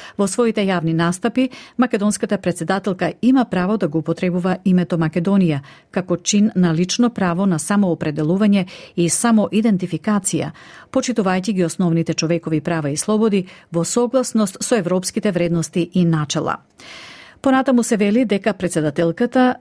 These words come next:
цитат, „ќе се придржува до официјалната примена на уставното име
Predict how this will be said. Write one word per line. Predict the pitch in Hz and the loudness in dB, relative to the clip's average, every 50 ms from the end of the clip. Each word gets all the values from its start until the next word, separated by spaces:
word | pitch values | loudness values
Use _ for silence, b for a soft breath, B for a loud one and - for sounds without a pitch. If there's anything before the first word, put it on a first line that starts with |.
| _ | _
цитат, | - - 175 170 214 214 226 220 - - | -6 -4 -2 -2 -2 -2 -2 -4 -6 -6
„ќе | - 202 | -4 -2
се | - - 180 | -2 -2 -2
придржува | 180 - - 170 156 202 247 285 277 226 180 170 165 | -2 -2 -4 -2 0 0 0 0 0 0 0 0 0
до | 147 165 175 175 - | 0 -2 -2 -2 -2
официјалната | - 185 185 185 185 - 196 190 196 220 214 226 208 | -2 -2 -2 -4 -2 0 0 2 2 2 2 0 -2
примена | - 185 180 180 180 175 170 165 | 0 2 2 2 4 2 2 2
на | 151 | 0
уставното | 147 143 - 180 165 165 160 151 - 160 147 143 | -2 -2 -4 -2 -2 0 -2 -2 -2 -4 -4 0
име | 170 175 180 185 233 269 | 0 2 4 4 4 2